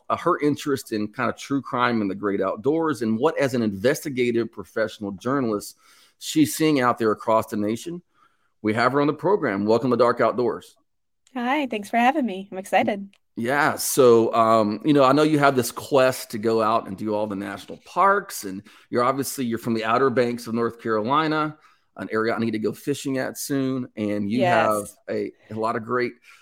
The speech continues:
Speaker 1: got a great experience in the outdoors, but as a journalist, but, um, what got you particularly interested in, like, this criminal element or these mysteries of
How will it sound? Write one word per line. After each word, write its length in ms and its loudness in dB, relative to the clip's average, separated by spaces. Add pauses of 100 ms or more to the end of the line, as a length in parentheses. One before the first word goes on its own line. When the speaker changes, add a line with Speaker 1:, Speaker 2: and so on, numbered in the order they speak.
(120)
Speaker 1:
got 160 2
a 20 2
great 140 -2
experience 480 -4
in 80 -4
the 80 0
outdoors, 380 0
but 120 -2
as 120 -2
a 40 -6
journalist, 800 -4
but, 260 0
um, 360 -6
what 240 -2
got 340 -4
you 80 -10
particularly 720 -6
interested 720 -4
in, 140 -4
like, 240 -4
this 240 -6
criminal 500 -4
element 360 -6
or 200 -4 (180)
these 280 0
mysteries 720 0
of 280 0